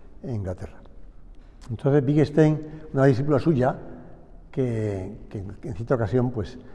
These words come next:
estuvo en la Universidad de Navarra, era católica, ¿eh? La Universidad de Navarra, pues, bueno, y ya una vez publicó, pues está publicado, que charlando con una,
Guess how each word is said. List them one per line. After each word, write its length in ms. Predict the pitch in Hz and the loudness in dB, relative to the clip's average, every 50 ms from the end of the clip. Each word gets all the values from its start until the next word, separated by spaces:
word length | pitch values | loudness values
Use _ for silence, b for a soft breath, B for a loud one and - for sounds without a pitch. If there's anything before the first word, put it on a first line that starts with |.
| B B B B - | B B B B -8
estuvo 360 | - 123 - - - 131 123 123 | -8 -8 -8 -4 0 2 2 4
en 40 | |
la 60 | 117 113 | 4 4
Universidad 360 | 110 110 107 - - 117 107 | 2 0 0 0 -2 -2 0
de 60 | 104 | 2
Navarra, 280 | 113 127 139 135 120 110 | 4 6 6 6 6 4
era 140 | 113 113 | 2 0
católica, 480 | - 95 - 131 131 104 - - 76 90 | -2 0 0 0 0 0 -2 -4 -8 -10
¿eh? 60 | 131 - - b b b b b b b b b - - | -10 -10 -14 b b b b b b b b b -8 -6
La 60 | 131 | -6
Universidad 220 | 117 95 117 117 | -4 -2 -2 -2
de 40 | 113 | 0
Navarra, 400 | 110 110 120 127 113 123 131 - B B B B B B - - - | 0 4 4 4 4 2 0 -2 B B B B B B -18 -18 -8
pues, 400 | - 120 113 107 104 104 90 87 | -4 -4 -2 -2 -2 -4 -4 -6
bueno, 180 | - 127 120 123 | -4 -4 -4 -2
y 140 | 131 139 123 | -2 0 4
ya 100 | 127 147 | 6 8
una 140 | 185 202 | 10 12
vez 260 | 175 175 170 - - - - - - - - - | 12 10 10 8 4 0 -2 -6 -8 -12 -4 0
publicó, 560 | 156 135 120 110 104 - 190 185 127 101 - | 2 4 4 4 4 8 8 8 8 6 0
pues 160 | - 107 95 | -6 -8 -8
está 180 | - - - 147 | -4 -2 -2 0
publicado, 480 | - 120 110 107 104 - 131 101 - - - - - - - - - - - - - - b b b b b b b b b b b - - | 0 0 -2 -2 0 0 0 0 0 -6 -12 -16 -18 -18 -18 -18 -18 -18 -18 -18 -18 -18 b b b b b b b b b b b -20 -10
que 220 | - - 131 117 | 0 0 0 2
charlando 500 | - - 110 107 131 170 190 185 180 170 | 2 0 0 4 4 6 6 6 6 6
con 120 | 185 170 151 | 6 4 4
una, 600 | 151 156 156 143 135 135 127 123 120 113 110 | 6 6 6 6 6 8 6 6 4 2 0